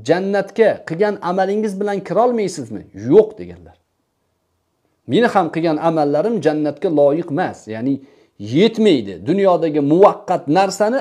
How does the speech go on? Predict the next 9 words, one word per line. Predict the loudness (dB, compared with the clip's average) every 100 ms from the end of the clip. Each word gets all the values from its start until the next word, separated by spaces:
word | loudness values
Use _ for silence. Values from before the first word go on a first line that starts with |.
| -2
abadiy | 0 2 0 0 -2
narsaga | -2 -4 -4 -4 -4
sotib | -6 0
olib | 2 2 0
bo'lmaydi." | -2 -4 -8 -20 _ _ _ _ _ _ _ _ _ _ _ _ _ _ _
Unda | -10 -8
qanday | -6 -2 -2 -2
kiramiz? | -4 -4 -6 -14 _ -6
Alloh | -4 -2 -4